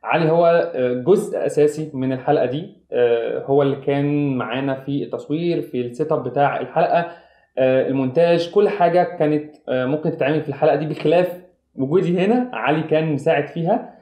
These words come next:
آه، بشكركم عشان شفتوا الحلقة لحد الآخر، ولو في أسئلة تقدروا تسألوها لدكتور محمد،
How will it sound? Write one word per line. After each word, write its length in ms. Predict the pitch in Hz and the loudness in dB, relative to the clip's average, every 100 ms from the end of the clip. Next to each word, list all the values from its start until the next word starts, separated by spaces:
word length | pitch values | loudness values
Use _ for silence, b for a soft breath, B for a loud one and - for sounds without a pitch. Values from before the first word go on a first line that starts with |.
| B B - | B B -2
آه، 140 | 127 135 | 2 2
بشكركم 420 | 139 196 208 196 | 2 2 2 2
عشان 260 | 143 165 | 0 -2
شفتوا 180 | 175 175 | -4 -4
الحلقة 220 | - 160 | 2 2
لحد 220 | 156 160 156 | 2 0 0
الآخر، 360 | 190 202 190 | -2 0 -2
ولو 760 | 151 143 165 170 170 - - 135 | -2 -2 -2 -4 -6 -10 -6 2
في 160 | 190 | 4
أسئلة 280 | 180 156 165 | 4 2 2
تقدروا 400 | 165 131 151 156 - 139 | 0 2 2 2 -2 -4
تسألوها 420 | 131 - 147 156 | -4 -2 0 2
لدكتور 260 | 139 143 131 | 0 -4 -6
محمد، 400 | 143 151 147 | -4 -4 -4